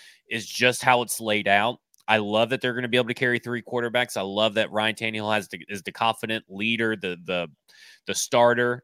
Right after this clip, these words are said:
I love that Logan Woodside is just the fill-in guy when need be, but he's also over there teaching other players, specifically today in camp, on another field, what the offense is about, which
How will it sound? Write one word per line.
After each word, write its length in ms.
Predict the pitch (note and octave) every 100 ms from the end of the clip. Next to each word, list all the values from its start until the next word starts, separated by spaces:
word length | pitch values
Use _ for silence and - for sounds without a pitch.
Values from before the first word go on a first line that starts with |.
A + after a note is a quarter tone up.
| -
I 40 |
love 160 | G#2 G#2+
that 80 | G#2+
Logan 340 | A2+ A2+ A2
Woodside 520 | A2+ G#2+ - A2+ A2
is 80 | G#2+
just 240 | - G#2+
the 60 | -
fill-in 460 | - A#2+ A#2 A#2+ A#2
guy 340 | A#2 A2+ A2+
when 260 | G#2 G#2 G2+
need 260 | A#2 G#2+
be, 180 | A#2+ A#2+
but 160 | A2 G2+
he's 120 | F#2
also 360 | G#2 G#2+ A2 F#2
over 200 | G#2+ G#2+
there 160 | G#2+
teaching 520 | G2+ - G#2+ - A2 G#2+
other 320 | G#2+ G#2+ A2+ A2
players, 680 | - G#2 G#2 A2+ A2+ - - F#2+
specifically 720 | - G#2 - A2+ A#2+ - G#2+
today 300 | G2 G2+ F#2
in 80 | F2+
camp, 320 | B2 B2 - - _
on 160 | A#2 B2
another 340 | B2 B2+ A#2+
field, 500 | - A#2 A#2 A#2+ A#2 - G2+
what 240 | G2 A2+ -
the 80 | G2+
offense 500 | G#2 G#2+ A2+ G#2 F#2
is 120 | E2+
about, 400 | D2+ G#2 A2+ A#2+ _ _ _ _ _
which 240 | D3 -